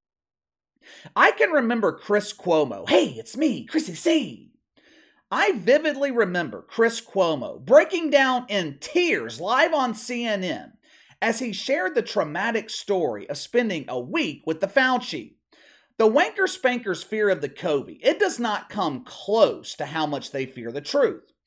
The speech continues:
When you're fighting an agenda built on an illusion, when you're fighting an agenda built on lies, the most powerful tool you have at your disposal is the truth. During the week leading up to the Super Bowl, Deion Sanders was speaking the truth.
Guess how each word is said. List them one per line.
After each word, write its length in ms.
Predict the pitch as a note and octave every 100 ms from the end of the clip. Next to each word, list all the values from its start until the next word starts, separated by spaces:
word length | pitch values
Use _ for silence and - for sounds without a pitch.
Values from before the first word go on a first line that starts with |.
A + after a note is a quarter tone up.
| - - -
When 180 | G#3+ B3+
you're 120 | G#3
fighting 520 | - A#3 E4 G#4+ F#4
an 100 | G#3
agenda 540 | D#3 A#2 C#3 E3 E3 C3+
built 340 | B2+ D#3 E3
on 160 | D#3 C#3+
an 80 |
illusion, 640 | B2 G#2+ D3 E3+ D#3 F3 D#3+
when 100 | E3
you're 120 | D3+
fighting 440 | - A3+ D#4 F4
an 60 | G3+
agenda 480 | D3+ C3 D#3 E3+ D#3+
built 340 | A#2 D3+ D3+
on 280 | D3+ C3+ A2+
lies, 540 | B2+ D#3 F3+ F3 F3+ - - - -
the 100 | F3+
most 300 | G3+ G3 -
powerful 500 | G#3 B3+ D#4+ D#4+ A3+
tool 340 | - G3+ G3+
you 120 | F3
have 240 | E3+ E3+ F#3
at 100 | D#3+
your 140 | D#3+
disposal 840 | E3 D#3+ - F#3 G#3+ A3+ A#3 A#3 _
is 140 | D#3+ -
the 100 | G#3
truth. 580 | - D#4+ C4+ C3+ - _ _ _ - - -
During 280 | D4 A4 G4+
the 80 |
week 280 | A#3 A3 A#3+
leading 320 | F3+ G3+ F#3
up 140 | E3+ D#3
to 60 | D3+
the 80 |
Super 340 | - - C#3+ C3+
Bowl, 200 | A2+ G#2+
Deion 420 | A3+ D#4+ D#4+ A#3
Sanders 520 | - E3 D#3 C#3 B2
was 140 | C#3+ -
speaking 420 | - C3+ A#2+ A#2+
the 80 | B2
truth. 460 | - C#4+ C3+ -